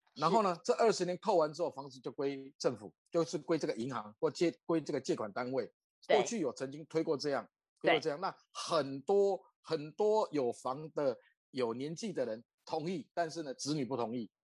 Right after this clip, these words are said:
Speaker 1: 因为他们害怕他们的债留下来了。
Speaker 2: 对。是。
Speaker 1: 留下来了。好，那，啊，另外这一波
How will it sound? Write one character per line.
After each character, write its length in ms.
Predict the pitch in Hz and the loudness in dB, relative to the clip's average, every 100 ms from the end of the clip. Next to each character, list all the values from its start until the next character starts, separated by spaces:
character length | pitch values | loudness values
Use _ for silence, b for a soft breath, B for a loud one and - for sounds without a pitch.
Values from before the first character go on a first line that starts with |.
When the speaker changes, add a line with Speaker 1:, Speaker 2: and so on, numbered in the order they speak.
| _ | _
Speaker 1:
因 80 | 170 | -2
为 60 | |
他 140 | 170 170 | 2 2
们 180 | 165 | 2
害 220 | 143 180 147 | 0 0 0
怕 260 | 156 120 _ _ | -2 -4 _ _
他 120 | - | -6
们 120 | 156 | -4
的 60 | 127 | -8
债 440 | - - 185 107 - _ | -6 2 4 4 -4 _
留 200 | 104 117 | -4 -2
下 200 | 123 135 | 2 2
来 180 | 98 85 | 0 -6
了。 80 | 82 | -16
Speaker 2:
对。 60 | _ _ _ | _ _ _
是。 460 | - - 202 - - _ _ _ _ | -14 -6 -4 -4 -8 _ _ _ _
Speaker 1:
留 140 | 127 131 | -6 -2
下 160 | 135 139 | 2 2
来 120 | 104 | 2
了。 260 | 101 92 - _ | -4 -10 -14 _
好， 120 | - 165 | -2 4
那， 240 | 202 156 - - | 4 2 -6 -2
啊， 120 | 165 | -2
另 220 | 196 233 | 0 0
外 140 | 226 | 0
这 160 | 180 220 | 0 -2
一 80 | 214 | -2
波 320 | 202 208 185 | 0 -2 -2